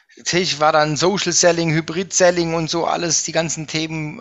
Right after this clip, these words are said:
sind quasi beschleunigt worden, ja, und da haben wir halt relativ schnell umgeschaltet, ja, was auch ein Versuch war und es hat halt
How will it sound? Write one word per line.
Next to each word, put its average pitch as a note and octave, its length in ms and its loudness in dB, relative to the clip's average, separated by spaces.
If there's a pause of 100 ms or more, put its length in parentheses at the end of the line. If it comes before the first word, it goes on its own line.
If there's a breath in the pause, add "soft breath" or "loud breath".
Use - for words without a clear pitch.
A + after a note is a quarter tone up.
(140 loud breath)
sind E3 240 -6
quasi C#3+ 320 0
beschleunigt D3 760 0
worden, G#3+ 320 2
ja, C#3 140 2
und D3+ 100 -2
da C3+ 200 4
haben C#3+ 120 0
wir C#3 100 0
halt C#3 280 -2
relativ D#3 440 -4
schnell C#3 220 -4
umgeschaltet, G3+ 840 -4
ja, C3+ 220 0
was C3 140 0
auch C3+ 200 -2
ein C3 120 -4
Versuch D3 480 -8
war G#3 200 2
und D#3+ 120 0
es - 120 -6
hat - 100 -8
halt C#3 220 -2